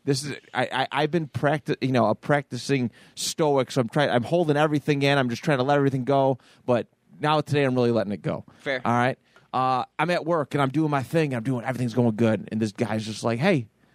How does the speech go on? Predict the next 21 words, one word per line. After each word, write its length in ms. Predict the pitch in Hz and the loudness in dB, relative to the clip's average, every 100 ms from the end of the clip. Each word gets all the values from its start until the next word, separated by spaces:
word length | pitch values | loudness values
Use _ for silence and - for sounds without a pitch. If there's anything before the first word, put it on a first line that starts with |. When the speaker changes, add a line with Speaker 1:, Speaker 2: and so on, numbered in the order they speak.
| _ _ _ _ _ _ _ _ _ _ _ _ - | _ _ _ _ _ _ _ _ _ _ _ _ 0
Speaker 1:
buying 220 | 180 208 | 2 2
a 40 | |
house 280 | 160 190 151 | 2 0 0
is 60 | 151 | 0
really 160 | 165 | 0
complicated." 420 | 156 175 160 160 147 | 2 0 0 0 2
I'm 60 | |
like, 80 | 175 | 2
"What 160 | 285 269 | 0 0
the 100 | 202 | -2
fuck 340 | - 302 - | 0 -2 -2
does 160 | 240 208 | -2 2
it 100 | 247 | 2
have 100 | 170 | 0
to 80 | |
do 100 | 196 | 0
with 100 | 247 196 | 0 2
me 120 | 240 | 2
doing 180 | 233 226 | 2 2
my 120 | 190 | 2
job? 500 | 156 247 285 240 110 | 2 2 2 2 0